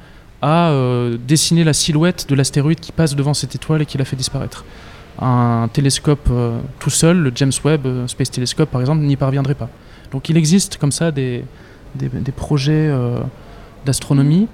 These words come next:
où plein de petites mains, euh, sont meilleures, qui collaborent ensemble, sont meilleures qu'un instrument, euh, euh, seul sophistiqué.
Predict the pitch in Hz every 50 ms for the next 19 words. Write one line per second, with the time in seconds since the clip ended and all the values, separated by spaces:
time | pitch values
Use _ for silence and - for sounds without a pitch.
0 | - - - - - - - - - 170 175 - - - 170 170 165 143 135 143
1 | - - 131 - 139 143 160 170 180 180 - 120 127 123 - - - 131 135 143
2 | 143 143 147 160 160 - - - - - - - 131 - 135 135 131 131 127 -
3 | - 160 156 - - 131 135 143 156 151 - - 135 131 127 120 127 139 131 -
4 | - - 139 139 139 147 143 131 120 113 120 127 - - - - - - - -
5 | - 135 131 131 123 - - 156 151 147 - - 139 - - - - - - -